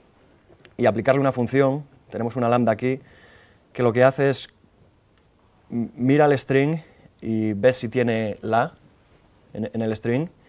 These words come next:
y devuelve, mm, verdadero o falso dependiendo si, si tiene la o no. Y esto lo que devuelve es un, esto es una serie, ah, con,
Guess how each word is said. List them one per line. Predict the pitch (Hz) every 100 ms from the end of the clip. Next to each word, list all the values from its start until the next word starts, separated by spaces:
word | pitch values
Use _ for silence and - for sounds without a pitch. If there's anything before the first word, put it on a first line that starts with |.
| _ _ _ _ _ _ _ _ _ -
y | 127 120 113 107 104
devuelve, | 104 113 127 127 131 127 - _ _ _ _ _ _ _ _ - -
mm, | 110 113 107 98 _ _ _ _ _
verdadero | - 120 123 131
o |
falso | 139 131 143
dependiendo | 127 113 117 120
si, | 110 110
si | 104 101
tiene | 107 104
la | 101
o | 101
no. | 98 104 - _ _ _ _ - _ _ _ _
Y | 113 110
esto | -
lo | 131
que | 120
devuelve | 117 127 147
es | 143
un, | 113 110 98 107 - _ _ _ _ - _ _ _ _ _
esto | - 120
es |
una | 120 110
serie, | 127 123 143 196 _ _ _ _ -
ah, | 95 98
con, | 95 104 98 98